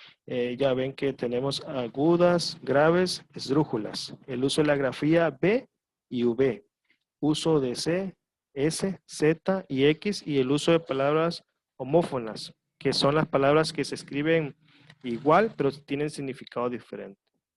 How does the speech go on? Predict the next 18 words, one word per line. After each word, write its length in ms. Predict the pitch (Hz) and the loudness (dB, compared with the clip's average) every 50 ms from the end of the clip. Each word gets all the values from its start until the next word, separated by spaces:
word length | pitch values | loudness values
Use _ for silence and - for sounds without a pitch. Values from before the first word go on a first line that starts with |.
| _ _ _ _ _ _ _ | _ _ _ _ _ _ _
Los 160 | - 123 - | -10 -10 -10
tipos 320 | - - 131 - - 139 135 | -8 -10 -10 -10 -10 -10 -8
de 60 | 139 | -8
acentos. 520 | 131 - 175 185 196 190 _ - 123 - | -6 -4 -4 -6 -6 -6 _ -14 -14 -12
Está 240 | 120 - - - 131 | -12 -14 -10 -8 -6
la, 140 | 135 143 - - - - - _ | -6 -8 -8 -12 -18 -20 -20 _
miren, 220 | - 147 143 123 - _ - _ _ _ _ _ | -8 -6 -6 -6 -8 _ -20 _ _ _ _ _
todas 200 | - 190 202 208 | 2 4 4 4
las 120 | 214 202 - | 2 0 -2
palabras 340 | - 156 151 160 180 165 | -2 0 2 2 2 2
tienen 260 | - - 156 156 151 139 | 0 -2 -2 -2 -2 -2
acento, 400 | - - 135 127 123 120 - 113 | -4 -4 -6 -6 -8 -8 -10 -8
todas. 440 | _ - 147 131 117 101 - - - _ _ _ _ _ _ _ _ _ _ _ _ _ _ _ _ - | _ -2 0 0 0 0 -4 -10 -14 _ _ _ _ _ _ _ _ _ _ _ _ _ _ _ _ 0
Pero 240 | 170 170 165 160 | 2 4 4 4
no 160 | 151 151 151 147 | 2 0 -4 -4
todas 360 | - - 160 160 165 160 151 | -2 0 2 2 2 0 0
llevan 280 | 143 139 139 143 143 | -2 -2 -2 -2 -2
tilde. 500 | 135 - - 190 202 180 143 123 104 - | -4 -6 -6 -6 -6 -6 -8 -10 -12 -14